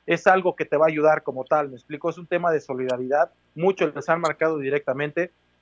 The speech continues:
Hoy va, hoy si se está dando cuenta, ya todo el mundo está subiendo a sus cuentas y por supuesto que va a haber un tema de solidaridad. Vuelvo a insistir, aquí en tema de repente se saca de contexto las cosas, que si por qué no marcó uno, que por qué marcó el otro, pero al final del día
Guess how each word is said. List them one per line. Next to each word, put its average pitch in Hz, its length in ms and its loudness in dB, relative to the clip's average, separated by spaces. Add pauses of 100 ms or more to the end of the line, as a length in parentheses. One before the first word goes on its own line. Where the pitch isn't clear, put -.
(140)
Hoy 196 280 6
va, 180 340 2
hoy 175 180 -2
si 156 120 -16
se - 100 -16
está 170 180 0
dando 170 220 -2
cuenta, 165 400 2
ya 160 140 0
todo 165 180 -2
el 165 60 -4
mundo 170 160 -6
está 156 180 -2
subiendo 151 400 -4
a 143 40 -4
sus - 180 -18
cuentas 165 480 0 (400)
y 139 100 -6
por - 200 0
supuesto 202 340 2
que 202 100 2
va 185 80 8
a - 20 4
haber 196 140 4
un 190 80 -6
tema 196 240 2
de 165 100 2
solidaridad. 131 640 -2 (400)
Vuelvo 190 240 2
a - 20 2
insistir, 185 360 -2
aquí 202 280 -4
en 214 120 -4
tema 208 240 2
de 190 80 6
repente 180 400 0
se 151 120 -8
saca 180 340 2
de 156 100 -4
contexto 139 480 -4
las 127 160 -4
cosas, 180 400 0
que 139 80 -10
si 135 120 -16
por 131 200 -8
qué 151 100 2
no 151 120 0
marcó 143 280 -2
uno, 175 160 -4
que 131 120 -2
por - 180 -2
qué 156 140 4
marcó 147 280 0
el 156 80 4
otro, 160 200 0
pero 135 120 -2
al 131 60 -12
final 165 260 0
del 208 160 4
día 190 260 2